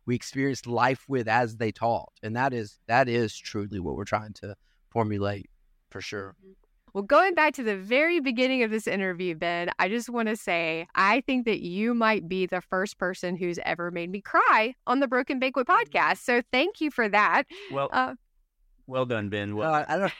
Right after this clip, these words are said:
Speaker 1: I don't, I, every time someone's told me that, it's never been a good thing. <laughs> So
Speaker 2: Well, no, it was just such a beautiful story. And, and what a beautiful image of these men surrounding you and being mentors to you, father figures to you, friends to you, people to help you grow. What a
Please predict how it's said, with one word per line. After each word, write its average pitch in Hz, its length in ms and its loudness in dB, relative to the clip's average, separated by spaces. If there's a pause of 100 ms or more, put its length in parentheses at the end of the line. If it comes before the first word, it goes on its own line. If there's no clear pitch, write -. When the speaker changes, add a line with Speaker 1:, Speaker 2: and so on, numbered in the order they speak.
(300)
Speaker 1:
I 160 120 0
don't, 254 200 0 (220)
I, 143 160 -2 (200)
every 170 280 -2
time 214 220 2
someone's 175 340 -4
told 170 160 -2
me 165 80 0
that, 151 160 0
it's 127 100 -6
never 170 160 -2
been 160 220 -2
a - 20 -2
good 190 320 -4
thing. 294 420 0
<laughs> 240 200 -4
So - 400 -2
Speaker 2:
Well, 349 140 2 (600)
no, 392 200 4
it 240 100 4
was 370 160 2
just 381 200 0
such 392 220 2
a 403 80 2
beautiful 339 540 0
story. 339 720 2
And, 294 200 4 (120)
and 240 340 0
what 277 420 2 (600)
a 247 120 4
beautiful 294 800 0
image 190 540 0
of 190 180 -2
these 196 240 -4
men 202 320 0
surrounding 190 720 -2
you 160 200 -4
and 165 160 -6
being 165 300 -4
mentors 233 520 0
to 233 100 -4
you, 220 380 0
father 214 380 0
figures 202 440 -2
to - 120 -6
you, 208 380 0
friends 214 720 -2
to - 100 -6
you, 214 440 0
people 269 360 -2
to 185 400 -2
help 208 220 -2
you 180 100 -2
grow. 220 240 0
What 214 160 0
a 320 160 0